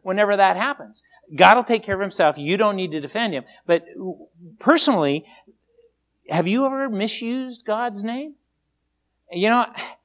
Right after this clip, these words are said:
and now there's code, O M G. That's misusing the name of God. Now, I am the technical police, and so that's what I say. Is it for you? Do,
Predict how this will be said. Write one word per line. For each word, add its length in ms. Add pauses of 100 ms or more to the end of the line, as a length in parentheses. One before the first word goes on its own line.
(240)
and 120
now 220
there's 240
code, 540 (300)
O 340
M 340
G. 600 (840)
That's 300
misusing 640
the 100
name 240
of 140
God. 280 (600)
Now, 280
I 220
am 300
the 100
technical 500
police, 440
and 180
so 240
that's 280
what 100
I 140
say. 240 (1000)
Is 160
it 140
for 120
you? 420 (420)
Do, 140